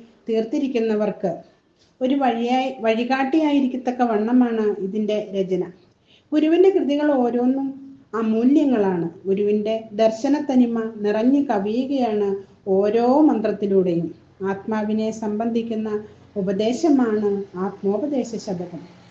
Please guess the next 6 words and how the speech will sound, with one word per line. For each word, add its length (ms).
എന്താണ് 800
ആത്മാവ് 760
എന്ന് 240
ചോദിച്ചാൽ, 640
ഞാൻ 520
എന്നതിന് 580